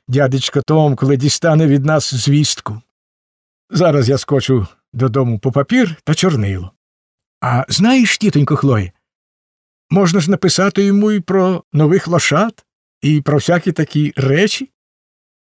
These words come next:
«Та звісно ж, паничу Джордже. То ви йдіть, а я тим часом приготую вам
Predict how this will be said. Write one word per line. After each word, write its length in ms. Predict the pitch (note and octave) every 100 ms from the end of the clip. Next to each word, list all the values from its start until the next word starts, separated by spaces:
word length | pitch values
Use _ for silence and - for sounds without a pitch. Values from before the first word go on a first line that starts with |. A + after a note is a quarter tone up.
| _ -
«Та 140 | D#3+
звісно 880 | D3 C#3+ D3 F#3 G3+ F#3 - F#3+ C#3
ж, 240 | - - _
паничу 460 | D#3 C3+ F3 - D#3
Джордже. 680 | A#2+ D3 F3 E3 B2 E2+ - _ _ _ _ _ _
То 120 | G3+
ви 240 | G3+ G#3+ G3+
йдіть, 580 | F#3+ D#3+ C#4+ D4 - - _ _ _ _ _
а 80 | E3
я 160 | D#3 G3+
тим 200 | G#3+ F3+
часом 440 | G#3 - G3 F3+ - - _ - -
приготую 640 | G3 D#3 E3+ G3+ F#3+ F3+
вам 400 | E3+ E3+ E3+